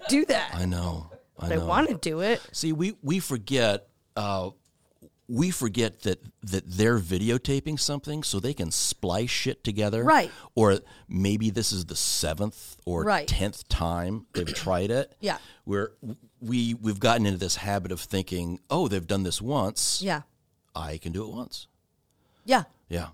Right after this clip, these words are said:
Speaker 2: Mm.
Speaker 1: And they probably have done it many times and
Speaker 2: My, my,
Speaker 1: so effortless.
Speaker 2: my Gabion adventure
Speaker 1: Yeah.
Speaker 2: is proof positive of that.
Speaker 1: Oh, really?
Speaker 2: The first Gabions I made were, of course, the, the ones that were the most important.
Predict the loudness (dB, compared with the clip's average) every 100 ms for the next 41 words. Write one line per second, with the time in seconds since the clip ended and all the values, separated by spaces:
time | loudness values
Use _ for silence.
0 | _ _ _ _ -4 -2 0 0 0 0
1 | -2 -2 -4 -4 -2 -2 -2 -2 -2 0
2 | -2 -4 -6 -8 -12 -12 -10 -12 _ -10
3 | 0 2 4 2 0 0 2 0 0 0
4 | -2 -8 -10 -2 2 2 0 0 0 2
5 | 2 0 -2 -4 -4 -6 -4 -4 -6 -8
6 | -8 -2 -2 -2 -6 _ -4 -4 -4 -6
7 | -6 -8 -10 -6 -6 -4 -6 -8 -12 -14
8 | -18 -20 _ _ _ _ 2 4 2 0
9 | 0 4 6 6 4 2 4 2 0 -2
10 | -2 -2 -4 -2 -2 -4 -4 -2 -2 -4
11 | -2 -2 -2 -2 -2 2 0 0 -2 0
12 | 0 0 -2 -4 -4 -4 -6 -8 -10